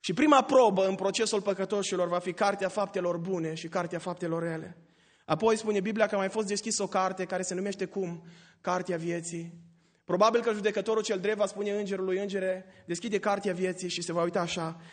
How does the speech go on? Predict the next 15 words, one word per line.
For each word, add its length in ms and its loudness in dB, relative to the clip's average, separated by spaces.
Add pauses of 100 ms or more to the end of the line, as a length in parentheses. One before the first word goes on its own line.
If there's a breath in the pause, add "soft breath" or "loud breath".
(120 loud breath)
la 140 2
litera 360 4
A, 420 2
la 120 2
litera 380 2
B, 120 0 (260)
la 120 2
litera 360 0
C, 100 -8 (840 loud breath)
și 100 -6
va 120 4
spune: 480 2
"Ne 160 4
pare 360 4
rău, 520 0